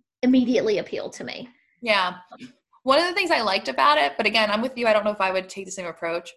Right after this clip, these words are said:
Speaker 2: but as an undergrad, I really liked starting with the beginning and seeing kind of, like, teen angst in Jane Austen and being like,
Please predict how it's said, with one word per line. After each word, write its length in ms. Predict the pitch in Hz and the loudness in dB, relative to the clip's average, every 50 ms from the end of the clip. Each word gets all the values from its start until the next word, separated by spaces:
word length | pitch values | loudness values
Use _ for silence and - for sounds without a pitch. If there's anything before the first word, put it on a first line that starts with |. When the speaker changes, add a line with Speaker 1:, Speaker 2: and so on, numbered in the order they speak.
| _ - | _ -2
Speaker 2:
but 80 | 196 185 | -2 0
as 240 | - - 185 226 196 | 2 0 0 -2 -2
an 60 | 185 - - | -6 -6 -6
undergrad, 640 | 185 196 202 208 190 185 - 165 160 156 156 156 - - | -6 -6 -4 -4 -4 -2 0 0 0 0 0 -2 -4 -6
I 60 | 196 185 190 | -8 -8 -6
really 300 | 196 202 202 196 190 185 | -6 -4 -4 -4 -4 -4
liked 380 | 180 180 170 170 170 - - - - | -4 -4 -2 -4 -4 -6 -10 -16 -16
starting 540 | - - - - - 190 175 180 185 185 | -14 -12 -12 -4 -2 -2 0 0 -2 -4
with 120 | 190 190 190 | -8 -10 -12
the 60 | 185 | -12
beginning 720 | 180 180 170 - 175 170 175 180 185 196 202 214 220 226 - | -14 -14 -10 -8 -8 -6 -6 -4 -4 -4 -6 -6 -10 -8 -8
and 140 | - 185 180 | -8 -8 -8
seeing 480 | 180 - - 185 170 170 175 180 185 185 | -10 -10 -8 -6 -4 -4 -4 -6 -8 -10
kind 200 | - 196 185 180 | -8 -8 -6 -6
of, 120 | 180 180 | -6 -6
like, 200 | 180 175 175 165 - _ _ _ - | -4 -4 -4 -6 -8 _ _ _ -20
teen 380 | - - 208 196 190 190 185 | -18 -14 -12 -10 -10 -10 -10
angst 420 | - - - 165 175 214 226 226 - | -6 -4 -4 -4 -4 -6 -10 -10 -8
in 100 | 262 262 | -8 -6
Jane 240 | 262 285 277 277 277 | -6 -6 -6 -6 -6
Austen 500 | 285 294 302 294 - - 285 311 311 269 | -8 -10 -10 -12 -12 -10 -8 -6 -6 -8
and 100 | 226 214 | -8 -10
being 140 | 214 214 208 | -8 -4 0
like, 260 | 208 349 381 370 311 | 4 4 4 4 2